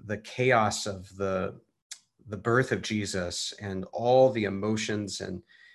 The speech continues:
challenges that was there, that she, she learned how to, to treasure and to ponder in her heart. And so we thank you for her example, and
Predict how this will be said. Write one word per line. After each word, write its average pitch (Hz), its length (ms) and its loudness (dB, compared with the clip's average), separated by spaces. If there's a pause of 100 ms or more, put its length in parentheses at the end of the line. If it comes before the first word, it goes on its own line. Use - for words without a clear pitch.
(120)
challenges 110 600 -2
that 104 80 -4
was 98 180 -8
there, 98 240 -2
that 101 200 -6
she, 127 380 -6
she 165 300 -2
learned 131 380 4
how 117 340 0
to, 101 380 -4 (720)
to - 120 -14
treasure 123 640 0
and 104 120 0
to 98 60 -6
ponder 101 580 -4
in 92 200 -6
her 87 180 -10
heart. - 480 -14 (800)
And 95 140 -6
so 98 400 -2 (400)
we 113 80 2
thank 110 280 2
you 98 140 -2
for 98 160 -4
her 104 240 2
example, 95 800 0
and 87 260 -6